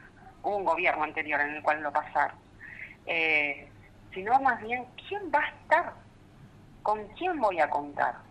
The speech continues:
¿No es cierto? Esa es la parte que, que hoy en día nosotras nos planteamos.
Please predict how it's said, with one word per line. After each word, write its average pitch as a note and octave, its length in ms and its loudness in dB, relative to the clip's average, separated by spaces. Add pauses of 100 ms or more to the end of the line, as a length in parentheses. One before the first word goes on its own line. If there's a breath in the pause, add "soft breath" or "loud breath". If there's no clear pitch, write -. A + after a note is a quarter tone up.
(1300)
¿No - 80 -10
es - 60 -14
cierto? G#3+ 320 2
Esa F#3+ 340 0
es F#3+ 60 0
la E3+ 160 8
parte E3+ 340 2
que, D3+ 560 -4 (1800)
que F3+ 180 2
hoy G3+ 200 4
en G3 140 0
día G3+ 180 2
nosotras F3 500 0
nos D#3+ 120 -6
planteamos. D3 720 -6